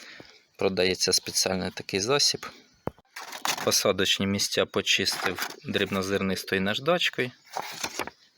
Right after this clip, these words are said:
Протер розчинювачем. Обезжирив і тепер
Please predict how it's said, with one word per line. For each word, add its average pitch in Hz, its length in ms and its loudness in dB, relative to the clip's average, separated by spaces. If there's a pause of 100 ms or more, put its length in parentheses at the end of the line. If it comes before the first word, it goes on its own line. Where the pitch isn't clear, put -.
(2250)
Протер 98 540 2 (240)
розчинювачем. 127 1040 2 (1900)
Обезжирив 110 880 2
і 143 80 0
тепер 131 600 -2